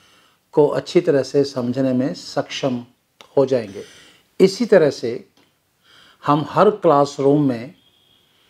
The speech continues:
हर बार एक न्यूज़ लेंगे और उसकी ट्रांसलेशन हिंदी में करेंगे और उसके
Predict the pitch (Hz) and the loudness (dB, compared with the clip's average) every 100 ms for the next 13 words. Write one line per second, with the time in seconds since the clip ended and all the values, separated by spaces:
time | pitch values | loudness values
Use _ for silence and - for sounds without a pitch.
0 | _ _ - - 180 160 131 110 107 _ | _ _ -8 0 2 2 0 -2 -12 _
1 | _ 147 139 143 135 135 143 160 147 - | _ 2 2 2 2 4 4 4 0 -8
2 | - - _ - 120 123 123 151 196 _ | -20 -20 _ -8 -2 0 0 -2 -4 _
3 | _ _ _ _ _ _ _ _ 147 143 | _ _ _ _ _ _ _ _ 2 2
4 | 143 - 151 135 139 131 131 - 147 139 | 0 -2 -2 -2 -2 -4 -4 -2 0 0
5 | 160 147 147 147 160 151 156 151 156 160 | -2 0 2 2 0 0 0 0 0 0
6 | 139 135 123 - 139 | 0 -2 -4 -2 -2